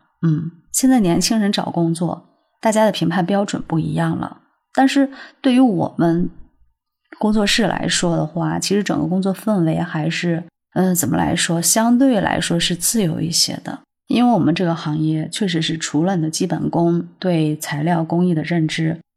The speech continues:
更多的是需要去经常有一些创新性的思维啊，需要大开脑-，脑洞，就是你得，首先得热爱这个行业，另外得能沉得下心来。但是就，我就发现现在的年轻人，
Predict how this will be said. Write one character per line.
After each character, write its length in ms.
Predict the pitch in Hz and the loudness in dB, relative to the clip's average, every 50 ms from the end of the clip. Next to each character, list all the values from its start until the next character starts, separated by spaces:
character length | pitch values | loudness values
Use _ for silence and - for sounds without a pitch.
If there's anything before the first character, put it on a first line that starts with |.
| _ _ | _ _
更 240 | - 214 185 180 | -2 0 0 0
多 220 | 170 185 180 190 185 | 0 0 0 0 0
的 240 | 170 - - - - | 0 0 -2 -4 -4
是 320 | - - - 185 170 165 | -4 -4 -2 0 0 0
需 220 | 165 160 - - 190 | 0 -2 -2 0 0
要 260 | 185 175 170 165 160 | 0 2 0 0 -2
去 500 | 160 - - - 180 170 160 156 160 160 - _ _ _ _ _ | -4 -6 -4 -2 0 0 0 0 -2 -4 -8 _ _ _ _ _
经 160 | - - 202 202 | -2 0 0 0
常 220 | - - 175 165 | 0 0 0 0
有 100 | 160 151 | 0 0
一 60 | 151 | 0
些 140 | 151 - 170 | -2 -4 -4
创 260 | - - 185 180 170 | -4 -2 0 2 2
新 200 | 170 - - 156 156 | 2 2 0 0 0
性 180 | - - 160 | 0 0 -2
的 80 | 151 151 | -2 -2
思 340 | - - - - 170 170 170 | -4 -4 -4 -2 -2 -2 -2
维 360 | 160 156 - - - - - _ _ _ | -2 -4 -6 -6 -8 -10 -12 _ _ _
啊， 180 | - 160 156 156 | -6 -4 -4 -4
需 160 | 156 - 165 | -4 -4 -4
要 120 | 165 156 - | -4 -4 -4
大 200 | - - - 160 | -4 -4 -4 -4
开 300 | - - 175 165 165 160 | -4 -4 -2 0 0 0
脑-， 220 | 160 160 151 - - _ - | 0 0 -2 -4 -10 _ -4
脑 200 | 180 156 147 143 | -4 -2 -2 0
洞， 320 | - 185 190 180 156 165 | 0 0 0 0 0 -2
就 240 | 156 - 185 175 175 | -2 -2 -2 0 0
是 240 | 175 - 170 160 165 - _ _ _ - | 0 -2 -4 -4 -6 -8 _ _ _ -2
你 120 | 165 170 | 0 0
得， 360 | 175 185 165 151 143 139 - - _ _ | 2 2 2 0 0 -2 -6 -10 _ _
首 160 | - - 139 143 | -6 -4 0 0
先 180 | 160 170 180 | 2 2 2
得 120 | 175 147 - | 2 2 0
热 180 | 165 190 185 | 0 0 0
爱 160 | 170 160 160 | 0 0 -2
这 100 | 160 - | -4 -6
个 60 | 151 - | -8 -8
行 260 | - - 151 151 156 | -8 -10 -8 -6 -6
业， 240 | 151 147 147 120 - - _ _ - | -6 -4 -6 -6 -8 -10 _ _ -4
另 200 | 190 185 170 165 | -2 0 2 2
外 180 | 170 165 160 160 | 2 0 0 -2
得 200 | 165 - 151 147 | -2 -2 -2 -2
能 240 | 151 156 156 156 165 | -2 -2 -2 -2 -2
沉 240 | - - - 151 151 | -2 -2 -2 -2 0
得 80 | 175 180 | 0 0
下 180 | - 180 165 | 0 -2 -2
心 320 | 156 - - - 175 175 170 | 0 -2 -2 -2 0 -2 -2
来。 220 | 165 - - - | -2 -4 -8 -6
但 180 | - 226 226 226 | -2 0 0 0
是 60 | 220 | 0
就， 180 | 226 - 247 233 | 0 -2 -2 -2
我 160 | 190 160 147 | -2 -4 -4
就 140 | - 185 185 | -4 -4 -4
发 160 | 180 208 220 | -2 -2 -4
现 180 | 220 226 208 196 | -2 -4 -4 -2
现 140 | - 208 | -2 -2
在 60 | 196 180 | 0 0
的 80 | 185 | 0
年 180 | 170 165 170 175 | 0 0 -2 -2
轻 160 | - 208 196 | -2 -2 -2
人， 180 | 180 170 175 | 0 -2 -2